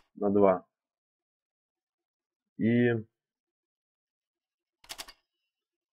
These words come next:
Силу, силу поднять, да? Силу. Надо как раз купить.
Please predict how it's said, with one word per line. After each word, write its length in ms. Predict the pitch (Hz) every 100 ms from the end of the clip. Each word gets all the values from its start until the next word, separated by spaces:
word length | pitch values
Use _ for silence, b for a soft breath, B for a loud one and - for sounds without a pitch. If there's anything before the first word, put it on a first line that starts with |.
| _ _ _ _ _ _ _ _ _ _ _ _ _ _ _ _ _
Силу, 420 | - - 101 -
силу 420 | - - 117 117
поднять, 420 | 107 101 101 98 98
да? 140 | 113 - _ _
Силу. 480 | _ - - 98 - - _ _ _ _ _ _ _ _ _ _ _ _ _
Надо 200 | 113 113
как 180 | - 92
раз 300 | 104 101 - -
купить. 540 | 107 104 95 - -